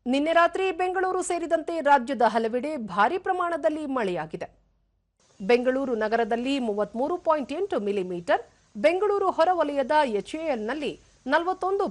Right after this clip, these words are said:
ಪಾಯಿಂಟ್ ಎಂಟು ಮಿಲಿಮೀಟರ್, ಬೆಂಗಳೂರು ಗ್ರಾಮಾಂತರದಲ್ಲಿ ಮೂವತ್ನಾಲ್ಕು ಮಿಲಿಮೀಟರ್, ಹಾವೇರಿ ಇಪ್ಪತ್ತೆರಡು ಮಿಲಿಮೀಟರ್, ಕಲಬುರಗಿಯಲ್ಲಿ ಎಂಟು ಪಾಯಿಂಟ್ ಎರಡು, ಮಂಗಳೂರು ವಿಮಾನ ನಿಲ್ದಾಣದಲ್ಲಿ ಏಳು ಪಾಯಿಂಟ್ ನಾಲ್ಕು, ಬೆಳಗಾವಿ ಏಳು ಪಾಯಿಂಟ್ ಎರಡು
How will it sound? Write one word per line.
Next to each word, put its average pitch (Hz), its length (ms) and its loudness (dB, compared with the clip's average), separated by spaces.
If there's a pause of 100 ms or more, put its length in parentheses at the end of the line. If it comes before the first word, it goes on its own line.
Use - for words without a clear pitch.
ಪಾಯಿಂಟ್ 202 320 -2
ಎಂಟು 233 260 -2
ಮಿಲಿಮೀಟರ್, 175 500 -4 (360)
ಬೆಂಗಳೂರು 294 480 2 (120)
ಗ್ರಾಮಾಂತರದಲ್ಲಿ 311 840 2 (220)
ಮೂವತ್ನಾಲ್ಕು 226 560 -2 (100)
ಮಿಲಿಮೀಟರ್, 180 520 -2 (360)
ಹಾವೇರಿ 311 500 2 (200)
ಇಪ್ಪತ್ತೆರಡು 202 560 -2
ಮಿಲಿಮೀಟರ್, 175 500 -4 (380)
ಕಲಬುರಗಿಯಲ್ಲಿ 339 800 2 (220)
ಎಂಟು 320 200 -2 (120)
ಪಾಯಿಂಟ್ 311 260 0 (120)
ಎರಡು, 175 180 -2 (440)
ಮಂಗಳೂರು 240 460 2 (160)
ವಿಮಾನ 302 300 -2 (140)
ನಿಲ್ದಾಣದಲ್ಲಿ 185 600 -4 (160)
ಏಳು 190 140 -6 (100)
ಪಾಯಿಂಟ್ 175 320 -6
ನಾಲ್ಕು, 170 280 -4 (540)
ಬೆಳಗಾವಿ 339 480 4 (340)
ಏಳು 427 240 2
ಪಾಯಿಂಟ್ 381 360 0
ಎರಡು 320 180 -4